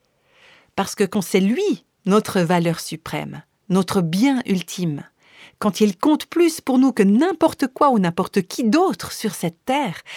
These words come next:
alors peu importe la douleur qui peut envahir notre vie,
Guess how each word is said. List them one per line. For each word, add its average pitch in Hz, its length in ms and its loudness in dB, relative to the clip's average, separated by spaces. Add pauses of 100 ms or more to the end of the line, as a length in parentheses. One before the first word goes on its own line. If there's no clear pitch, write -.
(180)
alors 196 380 2 (120)
peu 339 140 0
importe 247 520 -2
la 185 100 0
douleur 180 420 0
qui - 120 -8
peut 185 180 -2
envahir 175 360 0
notre 180 280 -2
vie, 156 300 -8